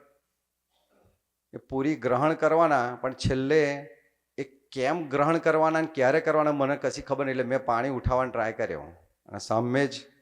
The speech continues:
થાર હતો, એટલે મોન્ટુભાઈ ત્યાં બેઠેલા, જેમને ઘેર થાર હતો. એટલે,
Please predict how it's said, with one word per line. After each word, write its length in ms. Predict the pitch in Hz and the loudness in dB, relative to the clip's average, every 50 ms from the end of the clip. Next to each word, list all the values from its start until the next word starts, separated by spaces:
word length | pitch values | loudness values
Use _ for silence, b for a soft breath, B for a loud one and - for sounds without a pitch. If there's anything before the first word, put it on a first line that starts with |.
| _ _ _ _ _ _ _ _ _ _ _ _ _ _ _ _ _ _ _ _ _ _ _ _ _ _ _ _ _ _ _ _ _ _ _ | _ _ _ _ _ _ _ _ _ _ _ _ _ _ _ _ _ _ _ _ _ _ _ _ _ _ _ _ _ _ _ _ _ _ _
થાર 260 | - 117 110 127 139 143 | -4 0 0 2 2 2
હતો, 180 | 139 147 143 | 0 0 0
એટલે 120 | 131 131 127 | 0 0 0
મોન્ટુભાઈ 460 | 120 120 117 117 107 131 123 127 127 | 0 0 -2 0 -2 -2 -2 -2 0
ત્યાં 160 | 123 117 120 | 0 -2 0
બેઠેલા, 460 | 110 98 92 98 104 87 80 73 - - _ - - - _ _ _ | 0 -2 -2 -4 -6 -8 -8 -10 -12 -16 _ -20 -20 -20 _ _ _
જેમને 400 | _ - 95 104 101 104 107 104 | _ -16 -14 -12 -10 -10 -10 -10
ઘેર 160 | 98 107 107 | -8 -8 -8
થાર 300 | - - - 92 90 85 | -8 -8 -8 -8 -8 -8
હતો. 140 | 82 - 85 | -10 -12 -12
એટલે, 240 | 85 80 76 73 | -14 -14 -14 -18